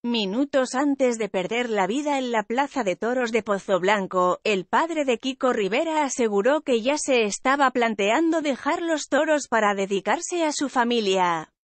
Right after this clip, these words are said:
"Mi meta en dos años, hasta cumplir veinte como torero, a partir de ahí me voy a dedicar a mi familia, a mis hijos y a mis negocios", aseguró.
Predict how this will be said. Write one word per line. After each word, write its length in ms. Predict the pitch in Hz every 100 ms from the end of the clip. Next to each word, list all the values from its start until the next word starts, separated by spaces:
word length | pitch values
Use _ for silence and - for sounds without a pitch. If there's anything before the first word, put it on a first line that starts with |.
| _ _ _ _ -
"Mi 260 | 233 226 208
meta 440 | 262 370 294 269
en 120 | 247
dos 240 | 226 208 -
años, 420 | 269 277 277 254 -
hasta 420 | 214 - - 240
cumplir 480 | 214 185 190 226 202
veinte 440 | 277 302 277 240
como 280 | 262 240 208
torero, 560 | 254 247 240 233 226 -
a 140 | 214
partir 520 | 202 165 - 247 277
de 160 | 220 185
ahí 280 | 165 233 277
me 160 | 262
voy 300 | 202 233 285
a 40 | 277
dedicar 520 | 240 214 196 254 294
a 100 | 277
mi 140 | 254
familia, 760 | 226 175 190 277 277 254 233 233 -
a 140 | 220
mis 240 | 202 -
hijos 360 | 233 285 269 254
y 100 | 311
a 40 |
mis 220 | 294 277 240
negocios", 600 | 202 208 262 247 240 -
aseguró. 840 | 220 208 220 202 208 233 175 143